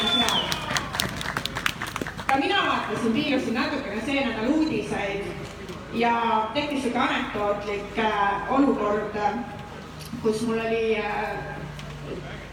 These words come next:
üks sihuke lugu tuli meelde, et mees läks nõia juurde, kaebab, kuidas ta veel jube õudne kodus olla, et lapsi nii palju ja kitsas ja tee midagi. Nõid ütleb, „Okei, võta ta kits.“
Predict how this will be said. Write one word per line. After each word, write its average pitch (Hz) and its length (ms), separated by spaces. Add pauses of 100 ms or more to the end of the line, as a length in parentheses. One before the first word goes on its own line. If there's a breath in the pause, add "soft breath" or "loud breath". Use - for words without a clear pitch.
(140)
üks 240 160
sihuke 302 240
lugu 320 280
tuli 202 140
meelde, 220 440
et - 360
mees 302 260
läks 220 160
nõia 294 240 (100)
juurde, 202 320 (520 loud breath)
kaebab, 285 340
kuidas 220 240
ta 233 80
veel 233 180
jube 392 220 (160)
õudne 359 400
kodus 302 340
olla, 277 280 (100)
et - 100
lapsi 277 340
nii 240 120
palju 277 400
ja - 160
kitsas 285 480
ja 214 100 (380)
tee 302 240
midagi. 185 340 (560)
Nõid 247 300
ütleb, 240 260 (380)
„Okei, 349 240 (320)
võta 233 260
ta 196 140
kits.“ - 500